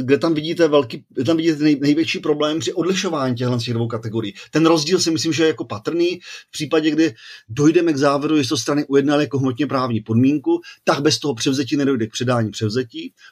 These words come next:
Pokud by to byla druhá situace, to znamená, že si jenom ujednají, že to má být nějakým způsobem deklarováno, to předání a převzetí, tak absence té deklarace sama o sobě nevede k tomu, že by tam to předání a převzetí nebylo.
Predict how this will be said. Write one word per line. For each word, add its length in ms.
Pokud 260
by 80
to 100
byla 140
druhá 300
situace, 680
to 80
znamená, 380
že 200
si 120
jenom 200
ujednají, 420
že 120
to 100
má 200
být 200
nějakým 360
způsobem 400
deklarováno, 840
to 100
předání 500
a 60
převzetí, 640
tak 200
absence 460
té 160
deklarace 640
sama 280
o 100
sobě 280
nevede 280
k 40
tomu, 220
že 120
by 60
tam 180
to 80
předání 420
a 40
převzetí 400
nebylo. 400